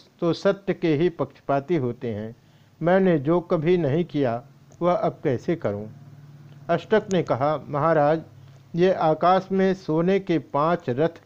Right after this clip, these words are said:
किसके दिख रहे हैं? क्या इन्हीं के द्वारा पुण्य लोकों की यात्रा होती है?" ययाति ने कहा, "हाँ,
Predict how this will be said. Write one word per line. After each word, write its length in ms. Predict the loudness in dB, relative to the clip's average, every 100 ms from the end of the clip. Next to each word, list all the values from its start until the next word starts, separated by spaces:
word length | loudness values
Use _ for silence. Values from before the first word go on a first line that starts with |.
| -8
किसके 320 | -8 -2 0
दिख 220 | 0 -2
रहे 280 | -4 -4 -6
हैं? 220 | -10 -14 -20 _ _ _ _
क्या 200 | 2 2 0
इन्हीं 280 | 0 0
के 160 | 2 0
द्वारा 340 | 2 4 4
पुण्य 360 | 0 -2 -2 0
लोकों 360 | 0 0 -2 -4
की 220 | -2 -2
यात्रा 320 | -2 -2 -2
होती 400 | -2 -6 -6 -8
है?" 220 | -8 -10 _ _ _ _ _ _ _ _ 0
ययाति 380 | 4 4 2 0
ने 100 | 0
कहा, 460 | 0 0 0 -2 -4
"हाँ, 340 | -2 -2 -4